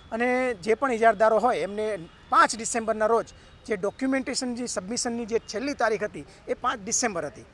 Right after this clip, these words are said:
પરંતુ અધિકારીઓ અને ભાજપ શાસકોએ મળી આ ડેટ એક્સટેન્ડ કરી, વધારી અને ઓગણીસ ડિસેમ્બર કરી, ત્યારબાદ ફરી વધારી અને છવ્વીસ ડિસેમ્બર કરી,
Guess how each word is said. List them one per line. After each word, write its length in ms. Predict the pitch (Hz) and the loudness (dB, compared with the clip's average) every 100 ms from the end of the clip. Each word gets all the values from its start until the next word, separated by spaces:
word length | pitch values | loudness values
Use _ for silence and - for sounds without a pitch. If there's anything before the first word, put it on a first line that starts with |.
| - - - | -20 -20 -2
પરંતુ 460 | 226 254 247 262 262 | 2 2 2 -2 -2
અધિકારીઓ 680 | - 185 262 254 269 277 | -2 -2 2 4 4 4
અને 140 | 262 254 | 2 0
ભાજપ 320 | 170 165 240 - | -4 -4 -4 -2
શાસકોએ 520 | 226 233 220 226 220 | -4 -4 -2 0 0
મળી 440 | 180 180 240 220 - - - - 226 | -2 2 2 2 -8 -20 -20 -2 2
આ 120 | 269 | 4
ડેટ 240 | 226 214 | 4 2
એક્સટેન્ડ 400 | 185 - 208 220 | -2 -6 -4 -2
કરી, 260 | 220 220 220 | 0 -2 -2
વધારી 480 | 131 151 196 220 233 | -8 2 4 4 2
અને 220 | 190 233 - - | -2 -4 -8 -4
ઓગણીસ 420 | 269 285 302 269 - | 0 2 2 0 -4
ડિસેમ્બર 400 | 202 196 160 147 | -6 -4 -4 -8
કરી, 180 | 123 113 - - - | -10 -16 -20 -20 -6
ત્યારબાદ 320 | 247 254 233 - | 0 4 4 4
ફરી 200 | 254 302 | 8 10
વધારી 400 | 392 247 - 143 - - - - | 10 8 6 0 -8 -20 -20 -8
અને 180 | 226 302 - | -4 -4 2
છવ્વીસ 280 | 262 339 302 | 4 6 4
ડિસેમ્બર 380 | 226 - 208 180 | 4 -2 -2 -4
કરી, 160 | 175 | -8